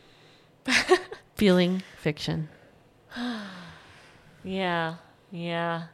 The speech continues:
Speaker 2: They're not an ugly crying mess for me. Sometimes they're just a ball of rage and <laughs> where did we go so wrong? I miss Rose. Anyways, you mentioned in the past that she's an auto-buy author for you.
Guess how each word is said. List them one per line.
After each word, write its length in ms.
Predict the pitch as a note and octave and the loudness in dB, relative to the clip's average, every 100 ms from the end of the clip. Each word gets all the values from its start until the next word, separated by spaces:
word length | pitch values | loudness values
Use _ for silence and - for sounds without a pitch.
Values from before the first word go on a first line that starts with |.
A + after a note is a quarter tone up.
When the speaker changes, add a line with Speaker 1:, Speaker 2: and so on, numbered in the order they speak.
| _ | _
Speaker 2:
They're 120 | - G3+ | -4 2
not 240 | F#3+ D#3+ | 4 2
an 60 | - | 0
ugly 200 | G3 F#3 | 0 -2
crying 400 | - G3 F3+ E3 | 0 -2 0 -2
mess 240 | D#3+ D#3+ | -2 -2
for 120 | E3 | -6
me. 140 | D#3+ F3+ | -6 -6
Sometimes 420 | F3 F#3+ F#3 F3+ | -6 -4 -6 -4
they're 120 | F3+ | -4
just 340 | F3+ F3 - | -4 -8 -8
a 40 | - | -10
ball 600 | E3 C#3 - F#3 D#3 D#3+ | -10 -12 2 6 6 6
of 180 | E3 E3 | 2 -4
rage 760 | D#3 D#3 F#3 F#3 F3+ F3 E3+ | -8 0 4 6 6 4 2
and 300 | E3+ F3 F3+ G3 | 2 2 4 6
<laughs> 0 | |
where 120 | D4+ | 12
did 320 | A#4 A#4+ F#4 | 12 12 12
we 100 | F#4+ | 10
go 320 | - A4 A4+ | 12 12 12
so 440 | - - A#4+ A4 D#4+ | 10 10 12 12 10
wrong? 800 | F4 G#4 G#4 G#4+ D#4+ D4 D#4+ - - - - - | 10 10 10 10 10 8 2 -8 -18 -18 -20 -4
I 80 | E4+ | 0
miss 260 | E4+ F4+ E4 | 2 2 2
Rose. 460 | E4+ E4 D4+ C#4+ | 2 2 0 -4
Anyways, 400 | - G3+ - F#3 - - - - - - D#3 - - - | -4 -4 -4 -6 -8 -18 -20 -20 -16 -4 0 0 0 2
you 180 | A#3+ E4 | 8 10
mentioned 460 | F4+ A#4+ A#4+ A4+ | 10 8 10 10
in 120 | G4 D#4+ | 10 4
the 80 | |
past 400 | D4 C4 G#3 A3 A3+ | 2 6 8 8 4
that 120 | G3+ | 0
she's 180 | B3 A3 | 0 -2
an 100 | G3 | 2
auto-buy 680 | - G#3 F#3 E3 F#3 G3 | 6 6 6 6 4 6
author 500 | E3 D#3 D#3 D#3+ E3 | 6 4 4 2 -2
for 180 | D#3+ - | -4 -6
you. 280 | D3+ D3+ | -8 -8